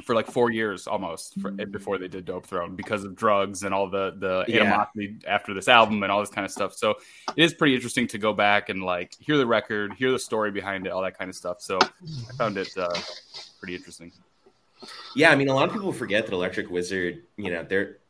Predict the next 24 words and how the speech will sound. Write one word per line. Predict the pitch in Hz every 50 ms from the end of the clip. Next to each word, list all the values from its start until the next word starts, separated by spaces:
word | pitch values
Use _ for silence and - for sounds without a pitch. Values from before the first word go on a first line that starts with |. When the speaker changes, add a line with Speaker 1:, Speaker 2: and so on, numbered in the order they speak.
| _ _ _ _
Speaker 3:
they | - 101
started | 107 - - 110 110 120 -
in | 90 87 87
the | 82
early | - 87 90 90 92 85
nineties, | 80 78 80 90 95 90 87 85 78 78 85
if | - 95
not | 85 80 80
the | -
late | 80 85 82 80 - -
eighties. | 78 78 80 78 71 65 - - - - - - _ _ _ _ _ _ _ _ _ _ _ _ -
Uh, | 82 80 80 78 76 76 73 71 71 73 71 -
you | 85 85
know, | 76 73
this | 80 - -
band | - 92 92
has | 90 87
been | - 87 87
around | 85 78 78 80 90 90 80 78 69
for | - - 71 67 65 67 65 65 64 - _ _
a | 78
long-ass | 80 71 78 80 76 71 65 65 - -
time. | - 78 76 80 76 64 60 65 - _ _ _ _ _ _ _ _
Speaker 1:
Yeah. | - 95 90 90